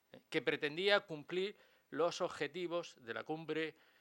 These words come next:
eh, de Kioto, eh, los objetivos veinte veinte veinte, reducción del veinte por ciento de los,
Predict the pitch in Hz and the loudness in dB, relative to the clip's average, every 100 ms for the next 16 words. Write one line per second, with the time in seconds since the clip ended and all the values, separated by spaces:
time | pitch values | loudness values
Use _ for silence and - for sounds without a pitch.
0 | _ _ 135 135 131 127 - 131 131 151 | _ _ -2 0 2 0 -2 -2 -2 2
1 | 170 175 208 202 - 131 135 123 117 - | 2 2 -4 -4 -12 -10 -2 -2 -2 -4
2 | 123 139 151 165 156 123 156 160 170 170 | -4 -2 2 2 2 0 -2 -2 -6 -6
3 | _ 139 151 151 147 - _ 147 190 151 | _ -2 -2 -6 -8 -8 _ 2 2 2
4 | - 101 - 113 110 110 156 156 139 _ | -8 -18 -14 -10 -8 -4 2 2 2 _
5 | _ _ _ 120 120 156 147 147 131 123 | _ _ _ -2 2 0 0 -6 -4 -8
6 | 156 156 - 120 113 110 | -6 -8 -2 -2 0 -2